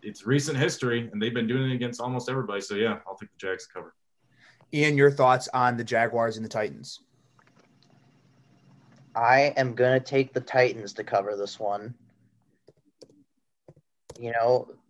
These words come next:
Speaker 3: Titans, what are they based on? Derrick Henry and then the play action. Jags, terrible run defense.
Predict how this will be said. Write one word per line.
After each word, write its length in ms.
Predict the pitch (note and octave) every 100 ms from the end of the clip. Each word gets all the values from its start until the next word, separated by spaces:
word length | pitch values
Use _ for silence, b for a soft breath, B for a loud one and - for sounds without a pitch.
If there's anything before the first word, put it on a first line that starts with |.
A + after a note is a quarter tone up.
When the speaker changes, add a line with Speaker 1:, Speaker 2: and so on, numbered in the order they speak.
| -
Speaker 3:
Titans, 600 | C#3 C#3 D#3 D#3 C#3 - -
what 220 | B2+ C3+
are 80 | D3
they 400 | C#3 C3+ C3 - -
based 320 | A2+ G#2 -
on? 180 | - - _ _ _ _ _ _ _ _ -
Derrick 300 | C3+ D3+ -
Henry 360 | C#3+ C#3 C#3
and 80 | C3
then 140 | B2
the 60 | B2+
play 280 | - A#2+ A2
action. 400 | G#2+ - - - _ _ _
Jags, 540 | C3+ C3+ C#3+ C#3 - - _ _ _ _
terrible 420 | - D3 D#3 D#3+ C3+
run 240 | C3+ C3
defense. 840 | B2 A#2+ A#2+ B2 A2+ A2 - -